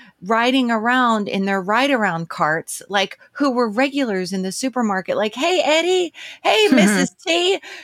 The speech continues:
Speaker 1: we got plums today," you know, and I was like,
Speaker 2: <laughs>
Speaker 1: "This is fucking great." The lady had on, like, a giant hat, like she was at the Kentucky Derby,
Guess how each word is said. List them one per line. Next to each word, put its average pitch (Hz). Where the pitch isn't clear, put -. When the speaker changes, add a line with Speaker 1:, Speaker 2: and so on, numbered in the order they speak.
Speaker 1:
we 302
got 330
plums 370
today," 294
you 262
know, 262
and 262
I 277
was 269
like, -
Speaker 2:
<laughs> -
Speaker 1:
"This 277
is 302
fucking 208
great." 175
The 220
lady 254
had 262
on, 196
like, 180
a -
giant 240
hat, 175
like 165
she -
was 170
at 170
the 180
Kentucky 180
Derby, 151